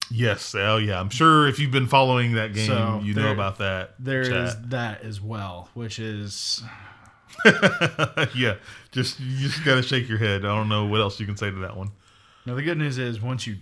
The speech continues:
Speaker 2: make your character, you can then go in and manually adjust the slider after.
Speaker 1: Oh, really? <laughs>
Speaker 2: But
Speaker 1: That's funny.
Speaker 2: but the thing is, that's only for combat. Everything else, if it's all skin tone based, it can make conversations more difficult.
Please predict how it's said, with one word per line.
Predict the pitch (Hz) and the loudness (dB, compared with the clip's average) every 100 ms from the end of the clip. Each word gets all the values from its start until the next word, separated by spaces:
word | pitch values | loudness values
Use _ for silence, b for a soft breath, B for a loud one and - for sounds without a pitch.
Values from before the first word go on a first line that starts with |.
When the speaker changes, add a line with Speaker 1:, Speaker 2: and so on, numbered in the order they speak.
| 95 | -10
Speaker 2:
make | 98 110 135 - 131 | -8 -8 -8 -14 -12
your | 135 | -10
character, | 131 143 139 - | -8 -10 -10 -10
you | 135 120 | -8 -8
can | 120 | -6
then | 110 107 | -4 -4
go | 107 | -4
in | 104 | -4
and | 98 | -6
manually | 98 98 98 92 | -6 -6 -6 -8
adjust | 90 92 - | -12 -14 -16
the | 90 | -16
slider | - 64 - - | -16 -16 -16 -8
after. | - 139 | 2 6
Speaker 1:
Oh, | 151 | 6
really? | 139 170 135 - | 6 4 4 6
<laughs> | 208 - - 240 - 220 - - 160 - - 156 165 - - - - - - - B B B B | 6 6 6 6 6 4 4 2 0 0 -4 -4 -4 -4 -20 -16 -14 -12 -10 -10 B B B B
Speaker 2:
But | 123 156 123 | 2 6 6
Speaker 1:
That's | 127 - | 4 0
funny. | 117 104 104 - | 0 0 -2 -4
Speaker 2:
but | 135 123 | -8 -6
the | 113 | -8
thing | 135 123 | -6 -4
is, | 135 123 101 | -4 -6 -6
that's | 113 107 | -8 -6
only | 117 | -8
for | 101 87 | -8 -10
combat. | 110 113 90 57 - - - _ _ _ _ | -8 -8 -8 -12 -18 -20 -20 _ _ _ _
Everything | 110 107 120 135 113 | -10 -6 -6 -4 -6
else, | 95 113 131 - - - | -6 -8 -10 -12 -16 -14
if | 113 104 | -12 -10
it's | 110 104 - | -8 -8 -8
all | 107 104 | -8 -8
skin | - 110 104 | -8 -8 -6
tone | 127 127 | -8 -8
based, | 135 147 - - | -8 -10 -12 -18
it | - 107 104 | -14 -12 -10
can | 123 117 | -6 -6
make | 107 | -6
conversations | 104 104 98 - 101 95 92 | -8 -10 -10 -10 -10 -10 -12
more | 95 92 | -12 -14
difficult. | 87 - - - | -16 -20 -20 -20